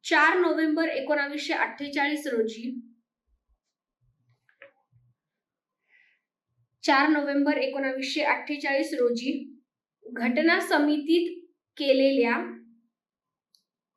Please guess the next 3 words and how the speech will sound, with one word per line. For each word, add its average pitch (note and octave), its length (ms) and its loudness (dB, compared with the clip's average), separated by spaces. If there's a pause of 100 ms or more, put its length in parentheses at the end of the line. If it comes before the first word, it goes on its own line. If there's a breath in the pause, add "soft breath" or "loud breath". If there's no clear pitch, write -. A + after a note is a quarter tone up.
(480)
घटना C4+ 460 0
समितीत D4 720 -2
केलेल्या A#3+ 800 -2